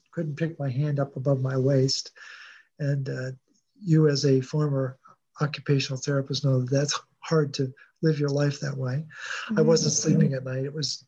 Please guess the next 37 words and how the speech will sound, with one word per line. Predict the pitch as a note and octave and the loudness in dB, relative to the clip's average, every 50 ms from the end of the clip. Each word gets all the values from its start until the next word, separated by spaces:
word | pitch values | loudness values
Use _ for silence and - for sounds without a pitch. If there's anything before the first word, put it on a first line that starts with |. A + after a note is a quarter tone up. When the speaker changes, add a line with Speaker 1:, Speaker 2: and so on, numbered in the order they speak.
| _ - D3+ | _ -6 -2
Speaker 1:
I | |
was | C#3+ C#3 - - - - | -2 -2 -2 -2 -4 -4
miserable. | C#3+ C#3+ D3 C#3 - C3+ A#2+ B2 C3 C#3+ C#3 - _ _ _ _ _ _ _ _ _ _ _ _ _ _ - | -2 0 0 0 0 -2 -4 -4 -6 -8 -10 -14 _ _ _ _ _ _ _ _ _ _ _ _ _ _ -2
And, | A#3+ F#3+ F3 F3+ F3+ F3+ F3 | 2 2 4 4 4 4 4
um, | F3+ F3 E3+ E3+ E3 E3+ E3+ E3 - _ _ _ _ _ _ _ _ _ _ _ _ _ - | 6 6 6 4 4 0 -2 -8 -14 _ _ _ _ _ _ _ _ _ _ _ _ _ -6
friends | - F3 E3 F3 F3+ F3 D#3+ | 0 0 2 2 2 2 2
recommended | E3+ D#3+ D#3+ D#3+ D#3+ E3+ E3 D#3+ D#3 D#3 D3 | 0 2 0 0 -2 0 0 0 -2 -2 -2
that | D3 D3+ D3+ | 0 0 2
I | D#3 | 2
go | D#3 E3 E3 | 2 2 2
see | E3 - - E3+ E3+ | 0 0 -2 -2 -4
a | D#3+ | -4
chiropractor. | D#3+ - D#3 G3 A#3 A#3+ - - C3 B2 - - C3 C3 C3+ C3 B2 - _ _ | -4 -4 -4 -2 -2 -2 -2 -4 -6 -6 -8 -10 -12 -12 -12 -14 -16 -18 _ _
I | C#3+ C#3 | -4 -2
went, | C#3 C#3+ C#3 C3+ C3+ - _ _ _ _ _ _ _ _ _ _ _ - | 0 0 0 -2 -4 -8 _ _ _ _ _ _ _ _ _ _ _ 0
"Eh, | G3 G#3+ A#3 A#3 A#3 A#3 A#3 A3+ A3 F#3+ - - - | 2 4 4 6 6 6 4 4 2 0 -4 -4 -2
I | G#3+ F#3+ | 0 2
don't | F#3+ F#3 F3+ D#3+ | 2 2 0 0
do | - F3+ F3 F3 | 2 2 4 4
witchcraft." | F3 E3+ E3 - - - D#3+ D#3+ D#3 D#3+ D#3 D#3+ D#3 - | 4 4 2 2 0 2 4 4 4 4 2 0 -4 -6
And | D3 C3 C3 C3 - _ - - - - - - _ | -6 -6 -6 -8 -12 _ -20 -20 -20 -20 -20 -20 _
so | - - - D#3+ D#3 | -8 -4 0 2 2
I | D3+ | 4
got | D3+ E3 D#3 D#3+ | 4 4 2 2
some | - D#3+ D3+ | 0 -2 -2
supplements | - - D#3 D#3 D#3 D#3+ D3 C#3+ D3+ D3 C#3+ C#3+ - - | 0 0 0 0 0 -2 -2 0 0 0 0 -2 -4 -4
and | C#3+ C3+ C3+ | -4 -4 -4
that | C#3+ D3 C#3+ - | -4 -4 -4 -2
didn't | - D3+ C#3 C#3+ C#3 | 0 0 0 0 0
do | C3+ C#3 C3+ C#3 | 0 2 2 2
anything, | C#3 C#3 C3 C3 - C#3 C#3 C#3 C3+ C#3 | 2 0 0 -2 -4 -4 -4 -4 -4 -4
and | C3 C3 | -4 -2
went | C#3+ C#3+ C3 B2 | -2 -2 -2 0
back | C#3 C3 C3+ C#3 C#3+ C#3 - | 0 0 0 0 -2 -2 -4
and | D3 C3 | -4 -2
they | C3+ C3 | -2 -2
said | B2+ - - C3+ C3 C3 | -2 -2 -4 -6 -6 -8